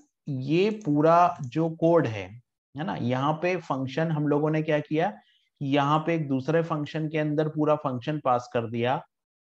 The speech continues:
और तो ये भी एक क्लोजर है क्योंकि ये इनर फंक्शन है और इनर फंक्शन दूसरे फंक्शन में पास हो रहा है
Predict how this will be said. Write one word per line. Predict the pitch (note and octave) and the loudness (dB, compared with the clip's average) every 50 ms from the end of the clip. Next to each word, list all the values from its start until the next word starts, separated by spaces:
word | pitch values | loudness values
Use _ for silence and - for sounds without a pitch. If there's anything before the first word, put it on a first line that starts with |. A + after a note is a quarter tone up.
| _ _ _ _ _ _ _ _ _ _ - | _ _ _ _ _ _ _ _ _ _ 0
और | C3+ C#3 D3 - - E3 F3+ E3 - - - _ _ _ _ _ _ _ _ _ _ - | 4 4 6 6 6 4 2 -2 -4 -10 -18 _ _ _ _ _ _ _ _ _ _ -2
तो | E3+ E3+ E3+ | 0 2 2
ये | D#3+ D3 D3 D3+ D#3 | 4 4 4 4 4
भी | D3+ E3 F3+ F#3+ F#3+ | 2 2 0 2 2
एक | F#3 F#3 - - | 2 0 2 4
क्लोजर | E3 D#3 E3 D#3+ D#3 F3+ F3+ E3+ | 6 8 8 8 6 4 4 2
है | F3 F#3+ A3 A3 | 2 0 -2 -4
क्योंकि | - - - - D3+ C#3+ C#3+ D3+ E3+ F3+ G#3 A#3+ - _ _ _ _ _ _ - | -8 -6 -2 0 0 0 -2 -4 -6 -6 -6 -8 -10 _ _ _ _ _ _ -2
ये | C3+ B2+ D3 D#3 D#3+ D3+ | 0 2 4 6 6 6
इनर | C#3 C#3 D3 D#3 | 6 4 4 4
फंक्शन | D#3+ - E3 E3 D#3+ D#3+ - F3 E3+ F3 | 4 2 2 2 2 2 2 0 0 0
है | F#3+ A3+ A#3+ | -2 -4 -6
और | - - - D3 C#3+ C#3+ | -4 -2 -2 0 0 2
इनर | C#3+ D3 D#3+ E3 | 2 2 0 0
फंक्शन | D#3+ E3 D#3+ D#3+ D#3 - E3 E3 E3 | 2 0 0 0 2 0 0 0 0
दूसरे | D3+ C#3+ C#3 - D#3 D#3 | -2 -2 -2 -2 -2 -2
फंक्शन | D#3 E3 D3+ D3 - D#3+ D#3 | -2 -2 -6 -6 -4 -6 -6
में | D#3 D#3+ D#3+ | -4 -4 -4
पास | D#3+ - _ _ - C#3 C3+ C#3+ D#3+ E3 - | -6 -8 _ _ 2 4 4 4 4 2 2
हो | E3+ E3 | 0 2
रहा | E3 E3 E3 | 2 0 -2
है | F3+ G#3 | -4 -6